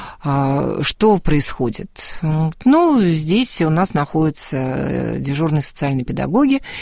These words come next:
и они смотрят, э, значит, если там с кем-то они пойдут попьют чай,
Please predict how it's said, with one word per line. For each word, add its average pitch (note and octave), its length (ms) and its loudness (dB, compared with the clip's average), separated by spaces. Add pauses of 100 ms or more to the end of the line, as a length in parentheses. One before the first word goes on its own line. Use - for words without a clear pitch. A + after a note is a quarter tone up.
(240)
и F#3 140 6
они A#3+ 240 6
смотрят, D4+ 540 2 (160)
э, F#3+ 340 2
значит, F3+ 320 0
если G3+ 320 0
там C#3+ 260 -2
с - 60 -6
кем-то A3+ 260 2
они C#3+ 120 0
пойдут C3+ 300 -4
попьют C3+ 340 -4
чай, C4+ 400 2